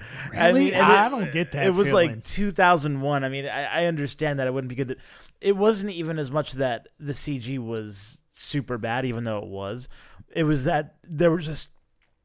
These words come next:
Speaker 1: limitations to it at the time that you couldn't get around. It, you know,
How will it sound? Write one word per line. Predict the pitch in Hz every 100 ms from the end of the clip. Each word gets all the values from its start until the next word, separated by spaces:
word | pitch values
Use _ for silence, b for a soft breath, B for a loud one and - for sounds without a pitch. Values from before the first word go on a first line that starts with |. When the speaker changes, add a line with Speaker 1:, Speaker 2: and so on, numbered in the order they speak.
| _ _ _ -
Speaker 1:
limitations | 202 180 - 156 165 117 101
to | - 107
it |
at | -
the |
time | 110 120 82 - _ 131
that | 120 -
you | - - 127 156
couldn't | 175 165
get | 131
around. | 113 127 98 101
It, | 110 107
you | 131 147
know, | 131